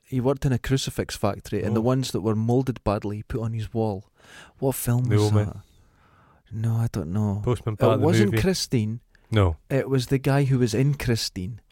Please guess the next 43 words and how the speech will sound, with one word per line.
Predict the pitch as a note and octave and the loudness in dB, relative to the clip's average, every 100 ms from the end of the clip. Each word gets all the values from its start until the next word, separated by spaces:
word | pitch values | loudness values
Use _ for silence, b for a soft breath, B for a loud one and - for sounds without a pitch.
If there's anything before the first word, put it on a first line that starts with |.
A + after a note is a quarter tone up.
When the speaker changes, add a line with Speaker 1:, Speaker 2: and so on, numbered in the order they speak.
| _ _ _ - | _ _ _ -4
Speaker 2:
Oh, | G2 | -2
the | F#2 | -2
guy | G2 G#2+ G#2 | -2 0 0
that | G#2 | -2
drove | G2+ G2+ F2+ A#2+ | -2 -2 -2 -4
Speaker 1:
That | B2+ | 0
was | A#2 B2+ - | 2 2 2
Speaker 2:
Arte, | - F#2+ - _ | 0 -2 -4 _
that | A2 G#2+ | -8 -2
drove, | B2+ C3 | 2 4
Speaker 1:
Yes. | A#2+ - - | 2 0 0
Speaker 2:
drove | A#2 B2 - | 2 0 0
Christine. | A2+ - - G#2 | -2 -2 0 2
Speaker 1:
He | D#3+ | 2
was | D#3 | 2
in | C#3+ C3 | 2 0
a | |
film, | - C3 B2+ A2 F#2+ - | -2 0 0 0 -4 -6
I'm | G#2+ | -4
pretty | - G2 | 0 0
sure, | G#2+ B2+ A2+ | 0 2 2
where | G2+ G2+ A2 | 0 -4 -2
he | G#2 | 2
had, | G#2 - - | 0 -2 -12
m-, | - F#2 - _ _ - | -10 -10 -10 _ _ -6
like, | F#2 A2 | -6 -4
wonky | G#2+ A2 A2 G#2+ | 0 2 2 -2
crucifixes | - A#2 - - G#2+ F#2+ - A2 | 0 0 0 -2 -2 -4 -6 -2
on | A2 G#2 | -2 -2
the | |
wall. | G#2 F2 B B | -4 -8 B B
Do | G2+ | -2
you | |
Speaker 2:
Niche. | F#2+ B2+ | 0 2
Speaker 1:
know | B2+ | 4
what | A#2+ | 4
I | C3 | 4
have | B2 B2 | 2 0
in | B2 | -2
the | B2 | 0
house | C#3 - | -2 -6
right | B2+ G#2 | -8 -6
now? | B2+ | -8